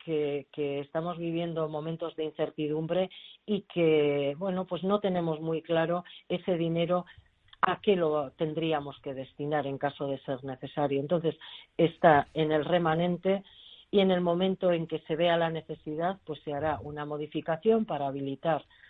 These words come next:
eh, esas partidas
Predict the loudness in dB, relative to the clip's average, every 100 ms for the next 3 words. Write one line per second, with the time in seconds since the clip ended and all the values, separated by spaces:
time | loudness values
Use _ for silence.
0 | _ _ _ _ 0 2 0 -2 -4 -8
1 | _ -8 -4 -4 -4 -2 -2 -2 -2 2
2 | 2